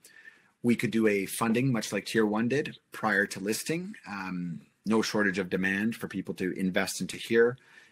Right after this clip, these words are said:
If you have an interest to participate and you're an existing shareholder or you want to become a shareholder, my email is ivan at sombrero resources dot com. It would be best for you to be directly contacting myself.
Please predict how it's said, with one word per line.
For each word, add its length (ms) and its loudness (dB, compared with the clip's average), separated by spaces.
If 180 4
you 120 4
have 180 0
an 100 2
interest 340 -2
to 80 -2
participate 840 0
and 180 0
you're 100 2
an 80 0
existing 440 -4
shareholder 640 0
or 100 -2
you 120 -4
want 220 -10
to 60 -14
become 360 -4
a 20 0
shareholder, 640 -2
my 140 -2
email 360 -2
is 100 -6
ivan 300 0
at 160 -8
sombrero 400 -2
resources 560 -4
dot 220 -12
com. 480 0
It 160 -10
would 140 -6
be 100 -4
best 300 -4
for 80 -6
you 80 -2
to 60 -4
be 160 -8
directly 560 -4
contacting 580 -10
myself. 640 -6